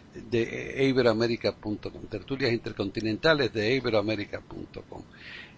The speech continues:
Y déjame comentarte, yo, yo creo que, vamos, básicamente el tra-, traspaso de poder, el, la transición de un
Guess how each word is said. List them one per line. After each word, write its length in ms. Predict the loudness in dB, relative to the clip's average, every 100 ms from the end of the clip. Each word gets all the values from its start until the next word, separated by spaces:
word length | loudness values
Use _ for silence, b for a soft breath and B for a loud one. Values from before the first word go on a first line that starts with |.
| -8
Y 480 | -4 0 0 -2 -4
déjame 720 | 6 8 10 8 6 6 2
comentarte, 760 | -2 0 2 4 2 4 0 2
yo, 140 | 2 2
yo 200 | 0 4
creo 240 | 4 4
que, 380 | 2 2 0 -8 -16 -2
vamos, 280 | 0 0 2
básicamente 680 | 2 2 -2 0 0 -2 -6
el 140 | -6
tra-, 260 | -2 0 0
traspaso 480 | -6 2 4 6 4
de 100 | 2
poder, 520 | -2 2 4 4 0
el, 220 | -4 -2
la 80 | -2
transición 800 | 0 0 0 -2 2 6 6 4
de 160 | 0 0
un 320 | 0 -2